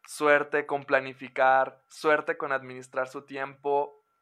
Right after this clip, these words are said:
y darse cuenta que ustedes son los dueños de su propio tiempo es bien importante, ¿no? Como decía Ale, a veces tengo ganas de hacer todo y a veces no tengo ganas de hacer nada. Bueno,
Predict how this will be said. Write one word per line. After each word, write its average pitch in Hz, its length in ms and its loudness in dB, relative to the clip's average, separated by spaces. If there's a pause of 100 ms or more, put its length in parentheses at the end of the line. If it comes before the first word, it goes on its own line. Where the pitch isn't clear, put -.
(100)
y 139 100 -10
darse 139 280 0
cuenta 143 440 -4
que 135 120 -6
ustedes 156 420 0
son 156 320 2 (100)
los 139 220 -6
dueños 139 300 -4
de 147 80 -10
su 127 160 -14
propio 135 320 -8
tiempo 139 540 -10 (240)
es 135 180 -10
bien 147 180 -10
importante, 127 640 -8
¿no? 143 300 -8 (300)
Como 131 240 -8
decía 135 340 4
Ale, 143 180 2
a 131 80 2
veces 151 420 -8 (140)
tengo 147 240 -10
ganas 147 260 -2
de 143 60 -6
hacer 135 220 -6
todo 151 260 2
y 151 80 -2
a 135 60 0
veces 139 220 -6
no 139 120 -10
tengo 139 240 -10
ganas 135 280 -6
de 131 80 -8
hacer 135 240 -4
nada. 135 440 0 (320)
Bueno, 131 440 -6